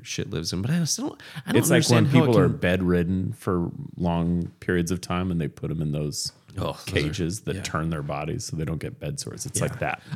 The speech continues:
Speaker 1: I don't understand
Speaker 2: But for,
Speaker 1: how,
Speaker 2: but
Speaker 1: how you
Speaker 2: for
Speaker 1: can
Speaker 2: your watch movement.
Speaker 1: float something like that and keep it fully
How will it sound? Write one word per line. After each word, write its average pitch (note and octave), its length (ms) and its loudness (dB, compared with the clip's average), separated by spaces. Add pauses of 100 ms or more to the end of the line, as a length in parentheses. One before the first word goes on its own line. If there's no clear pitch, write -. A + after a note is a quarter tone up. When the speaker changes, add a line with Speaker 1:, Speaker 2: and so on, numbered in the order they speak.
(100)
Speaker 1:
I D#3 40 6
don't G#3 220 2
understand G#2+ 640 2
Speaker 2:
But F#2 120 4
for, G#2+ 100 0
Speaker 1:
how, F#2 260 2 (140)
Speaker 2:
but - 60 -6
Speaker 1:
how - 60 8
you G#2+ 140 6
Speaker 2:
for E2 60 4
Speaker 1:
can D2 140 4
Speaker 2:
your D2 100 -2
watch C#2+ 260 -4
movement. - 200 -6
Speaker 1:
float A#2+ 360 4
something G2+ 360 -4
like E2+ 240 -6
that E2 300 -6
and F#2 160 -8
keep - 240 -4
it - 160 -6
fully G#2 920 -4